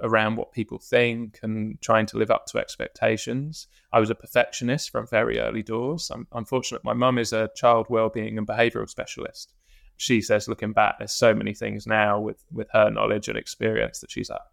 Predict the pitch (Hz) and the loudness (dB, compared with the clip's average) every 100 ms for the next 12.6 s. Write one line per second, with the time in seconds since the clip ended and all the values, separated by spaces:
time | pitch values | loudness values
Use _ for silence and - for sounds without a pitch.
0 | _ _ - - 113 110 104 104 - - | _ _ -8 2 2 2 -2 -8 -10 -10
1 | 120 107 - 113 110 101 117 110 - - | -6 -4 -2 -4 -4 -4 -2 -2 -6 -20
2 | _ - 107 - 120 - 110 123 113 104 | _ -8 -6 2 2 2 0 0 2 0
3 | - 123 - 107 113 110 107 - - - | -4 -8 -4 -2 0 0 -4 -2 -2 -2
4 | - - - - - _ _ _ _ _ | -8 -8 -8 -12 -14 _ _ _ _ _
5 | _ _ - 147 135 131 113 117 127 113 | _ _ 2 4 4 2 0 0 0 4
6 | 110 107 104 - 120 113 - 117 - 120 | 4 4 2 -2 -8 -8 -8 -10 -6 -8
7 | - 117 - - - 104 - 113 - 117 | -6 -10 -6 -6 -6 -6 -2 -2 0 2
8 | 110 104 107 - 104 110 131 - 117 104 | 2 2 -6 -6 -4 -4 -4 -4 -2 -2
9 | - - 110 - 104 - 107 107 110 117 | -4 0 0 0 -4 -2 -2 2 2 0
10 | 117 - 123 156 196 - - 113 110 - | -2 0 2 2 0 -2 -2 0 0 -4
11 | 110 - - 58 - - 60 - - - | -2 -2 0 -4 -6 -8 -6 -6 -6 -12
12 | - 58 55 55 50 - | -2 0 0 -6 -10 -10